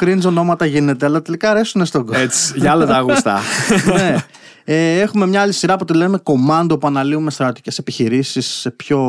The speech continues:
Speaker 2: Τεχνικά επίπεδο.
Speaker 1: Ναι, και πιο μικρή κλίμακα συνήθως. Ε, ξέρεις, το κανάλι αυτό φτιάχτηκε το δύο χιλιάδες δέκα, αν θυμάμαι καλά. Κάπου εκεί το είχα
Speaker 2: Μμμ.
Speaker 1: φτιάξει. Βέβαια, τότε δεν το είχε δει κανένας και απλά δεν ασχολήθηκα και το ξανά φτιάξα τώρα πρόσφατα.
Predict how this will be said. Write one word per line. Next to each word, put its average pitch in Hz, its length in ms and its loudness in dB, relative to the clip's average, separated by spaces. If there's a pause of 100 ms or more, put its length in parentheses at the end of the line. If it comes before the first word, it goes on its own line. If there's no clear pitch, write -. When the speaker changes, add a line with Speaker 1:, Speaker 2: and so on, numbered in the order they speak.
(460)
Speaker 2:
Τεχνικά 107 440 0
επίπεδο. 90 480 -6
Speaker 1:
Ναι, 131 360 0
και - 140 -10
πιο 151 220 -2
μικρή 139 340 -4
κλίμακα 165 480 0
συνήθως. 185 760 -2 (520)
Ε, 170 600 0
ξέρεις, 262 240 -8 (560)
το - 100 -4
κανάλι 214 280 0
αυτό 233 160 -2
φτιάχτηκε - 400 -4
το 185 120 -2
δύο 196 100 2
χιλιάδες 208 520 0
δέκα, 160 360 -2
αν 117 80 -2
θυμάμαι 113 280 -4
καλά. - 400 -12 (880)
Κάπου 131 200 -4
εκεί 120 120 -10
το - 120 -4
είχα 107 80 -2
Speaker 2:
Μμμ. 110 80 0
Speaker 1:
φτιάξει. 104 320 -2
Βέβαια, 175 180 2
τότε 196 180 -2
δεν 202 100 0
το 202 60 -2
είχε 196 120 0
δει 185 100 -2
κανένας 180 580 0
και - 100 -8
απλά 190 160 0
δεν 196 100 0
ασχολήθηκα 196 680 -2
και 208 240 -4 (120)
το - 80 -10
ξανά 190 280 0
φτιάξα 165 240 -6
τώρα 165 180 -2
πρόσφατα. - 420 -8